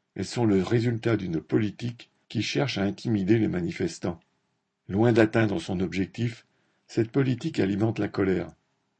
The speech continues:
La manifestation du six avril contre la réforme des retraites était tout aussi déterminée que les précédentes, et de tout nouveaux manifestants sont venus en renforcer les rangs, montrant, s'il en est besoin, qu'ils ne se sentent pas effrayés,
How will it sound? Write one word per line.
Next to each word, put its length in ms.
La 100
manifestation 760
du 140
six 260
avril 320
contre 320
la 140
réforme 340
des 80
retraites 540
était 280
tout 260
aussi 240
déterminée 640
que 140
les 100
précédentes, 720
et 100
de 140
tout 240
nouveaux 280
manifestants 800
sont 180
venus 320
en 100
renforcer 520
les 120
rangs, 260
montrant, 460
s'il 220
en 100
est 100
besoin, 440
qu'ils 180
ne 120
se 180
sentent 260
pas 200
effrayés, 520